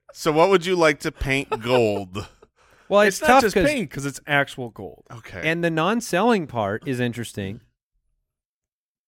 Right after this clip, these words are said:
Speaker 2: And then, like, my instant reaction is something large.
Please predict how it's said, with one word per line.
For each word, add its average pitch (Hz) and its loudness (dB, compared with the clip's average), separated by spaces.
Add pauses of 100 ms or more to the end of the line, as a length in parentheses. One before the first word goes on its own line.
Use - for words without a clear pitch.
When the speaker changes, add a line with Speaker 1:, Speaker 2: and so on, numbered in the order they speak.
(140)
Speaker 2:
And 151 -2
then, 165 0
like, 151 0 (280)
my 143 0
instant 196 -2
reaction 147 -4
is 117 -6 (1400)
something 131 -4
large. 139 0